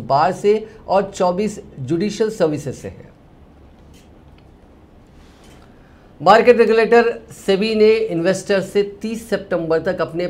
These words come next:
पैन को आधार से link करने को कहा। सेबी ने investor से कहा कि security market में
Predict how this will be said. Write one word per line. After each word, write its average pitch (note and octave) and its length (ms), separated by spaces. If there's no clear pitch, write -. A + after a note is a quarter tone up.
पैन D#3+ 320
को F3+ 160
आधार C#3+ 400
से F3+ 200
link D#3 360
करने D3 260
को F3 160
कहा। E3+ 280
सेबी E3 340
ने F3 120
investor D3+ 460
से E3+ 180
कहा D3+ 260
कि F3+ 180
security D#3+ 460
market D3 420
में F#3 220